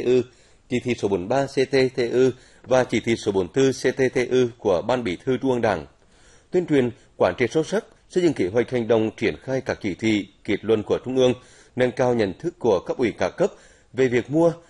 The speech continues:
và sử dụng báo, tạp chí của Đảng, nghiên cứu, học tập sách lý luận chính trị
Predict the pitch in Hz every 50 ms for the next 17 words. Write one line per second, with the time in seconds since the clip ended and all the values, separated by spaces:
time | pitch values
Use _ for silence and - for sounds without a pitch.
0 | _ _ - 107 127 127 123 120 - - 123 107 120 110 101 98 95 95 95 92
1 | 90 - 117 107 - 104 98 95 107 107 110 104 87 80 73 - _ _ _ _
2 | _ _ _ _ _ _ _ _ _ - 165 175 - 131 101 87 101 117 104 -
3 | - 120 92 - - _ _ _ - - 190 - 135 110 101 117 113 - 113 95
4 | 85 - - 117 113 107 104 95